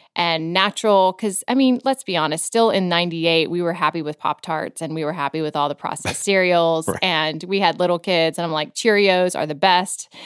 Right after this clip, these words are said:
Speaker 1: Now they're not so great from what I'm learning. But it's just still kind of understanding what are the ingredients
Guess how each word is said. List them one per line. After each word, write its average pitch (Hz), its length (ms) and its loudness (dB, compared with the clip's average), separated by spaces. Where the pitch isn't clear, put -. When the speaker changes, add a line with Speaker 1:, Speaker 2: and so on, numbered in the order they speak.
Speaker 1:
Now 180 460 2
they're 170 160 -2
not 160 260 0
so 180 140 0
great 208 420 2
from 208 200 2
what 170 100 2
I'm 160 180 -2
learning. 233 480 4
But 269 260 4
it's 285 240 -2
just 349 240 0
still 294 400 4
kind 262 220 0
of 208 180 0
understanding 240 600 2
what 196 120 6
are 208 60 2
the 185 140 0
ingredients 214 640 0